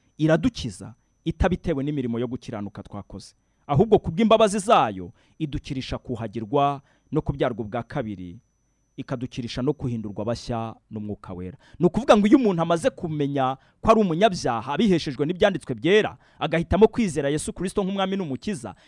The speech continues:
Imana ishyira ubuzima bushya muri we iyo amaze kwizera Yesu Kristo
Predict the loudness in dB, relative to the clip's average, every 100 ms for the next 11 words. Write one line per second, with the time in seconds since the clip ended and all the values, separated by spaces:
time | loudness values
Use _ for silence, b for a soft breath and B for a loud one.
0 | b 0 4 6 6 2 -2 -4 -4 -4
1 | -4 -2 0 -2 -2 -2 0 -2 -2 -6
2 | -14 _ _ _ _ 2 4 4 2 -2
3 | -2 -2 -2 -4 -6 -6 -6 -4 -2 -2